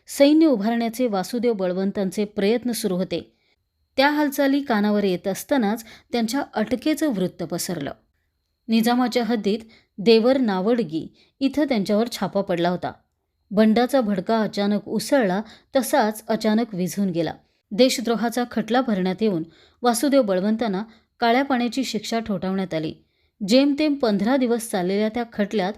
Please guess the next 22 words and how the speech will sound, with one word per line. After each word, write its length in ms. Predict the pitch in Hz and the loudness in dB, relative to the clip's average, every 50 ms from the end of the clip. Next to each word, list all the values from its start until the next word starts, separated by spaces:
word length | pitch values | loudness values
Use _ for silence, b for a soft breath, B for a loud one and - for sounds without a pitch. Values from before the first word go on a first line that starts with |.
| b b b b b b b | b b b b b b b
या 180 | 190 214 208 | 2 2 2
देशभक्ताची 800 | 196 170 202 214 262 247 254 240 247 233 - - 240 226 - 254 | 2 2 2 2 2 0 0 -2 -4 -2 -2 -2 -2 0 0 -2
बाजू 320 | 214 190 180 180 170 214 | 0 0 -2 0 0 0
मांडायला 460 | 226 220 226 226 226 226 220 190 185 226 b b b b b b _ | 0 2 2 2 2 2 2 0 -2 -4 b b b b b b _
पुण्यातला 400 | 277 277 254 262 254 269 269 262 | 2 4 4 4 2 2 0 2
एकही 500 | 196 - 196 175 - 226 214 208 247 226 | 2 0 -2 -2 -2 -2 -2 0 -2 -2
वकील 340 | 170 185 180 - - 240 220 | -2 -4 -4 -4 -6 -8 -6
पुढं 240 | 214 185 180 156 | -4 -6 -6 -4
आला 220 | 151 196 175 165 160 | -4 -4 -4 -2 -4
नाही. 140 | 160 - - - _ _ _ _ _ _ _ _ _ _ - | -4 -6 -8 -14 _ _ _ _ _ _ _ _ _ _ 2
सार्वजनिक 580 | - 262 254 254 254 254 254 262 254 254 - | 4 4 6 6 4 2 2 0 0 0 -2
काकांनी 320 | 226 190 - 214 208 214 220 | -2 -4 -2 -2 -2 -2 -2
पुढाकार 540 | 220 220 214 180 175 202 262 - 294 269 220 - | -2 -2 -2 -2 0 -2 0 0 2 0 0 0
घेऊन 240 | - 208 190 175 190 | -2 -2 0 0 -2
त्यांची 360 | 185 - 196 185 175 - 226 | -2 -4 -4 -4 -4 -4 -4
बाजू 380 | 220 180 - 185 175 175 175 262 | -4 -2 -2 -2 -2 0 0 0
मांडण्याचा 420 | 254 240 202 185 180 180 175 196 | 0 0 0 0 -2 -2 -4 -6
प्रयत्न 340 | 180 - 165 160 156 - 160 | -6 -6 -6 -6 -6 -6 -10
केला. 220 | 160 160 151 151 143 - _ _ _ _ _ _ _ _ _ _ _ _ | -8 -8 -8 -8 -10 -12 _ _ _ _ _ _ _ _ _ _ _ _
मुंबईचे 460 | 220 240 226 220 233 233 220 262 262 | 0 2 4 4 2 2 0 -2 -4
सुप्रसिद्ध 640 | 233 - 240 196 - 202 202 196 - 220 202 175 220 | -2 -2 -4 -4 -4 -4 -6 -4 -2 -4 -2 -2 -2
वकील 480 | 214 196 180 175 170 - 240 202 160 | -2 -2 -2 -4 -4 -4 -4 -4 -4